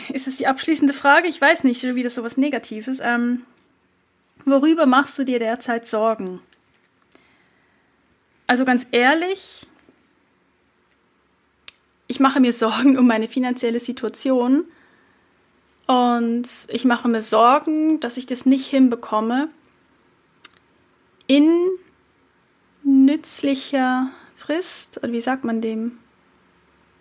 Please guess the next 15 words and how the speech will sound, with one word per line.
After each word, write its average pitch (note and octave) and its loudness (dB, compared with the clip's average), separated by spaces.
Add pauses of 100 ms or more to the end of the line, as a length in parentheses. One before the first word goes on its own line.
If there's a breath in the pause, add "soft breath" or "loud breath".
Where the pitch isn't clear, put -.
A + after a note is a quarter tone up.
Ja, A#3+ 0
halt A#3 2
in B3 0
dieser B3 -2
Zeit, B3+ 0
in A#3+ -2
der B3 0
es A#3+ -4
nötig A#3+ -2
wäre, C4 0 (1400 soft breath)
meine B3 2
Selbstständigkeit A#3+ 2
wieder A3 0
so B3 2
hinzubekommen, D#4+ 0